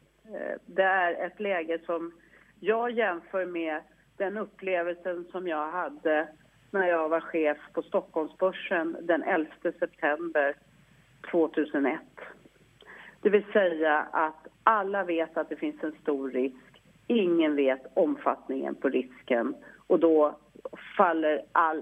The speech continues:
alla värden helt fritt. Och, eh, vi är i ett läge där vi befinner oss i en, en elfte september varje dag.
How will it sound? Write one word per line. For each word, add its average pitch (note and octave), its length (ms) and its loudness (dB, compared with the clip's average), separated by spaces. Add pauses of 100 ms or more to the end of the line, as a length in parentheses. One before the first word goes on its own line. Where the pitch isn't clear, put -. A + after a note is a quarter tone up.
(120)
alla D3+ 360 0
värden C3 540 -4 (380)
helt F#3 360 -2 (120)
fritt. - 240 -8 (760)
Och, G3 420 0
eh, G#3 260 2 (140)
vi G#3 220 2
är G#3+ 320 4
i G3 120 0
ett F3+ 120 -2
läge D3 560 0 (460)
där F3+ 260 2
vi E3+ 300 -2 (140)
befinner E3 640 -4
oss D3+ 160 -2 (220)
i E3 260 0
en, D#3+ 220 0 (140)
en D#3 260 -2 (140)
elfte D#3+ 500 -2
september C#3 720 -4
varje C#3+ 520 -2
dag. - 260 -4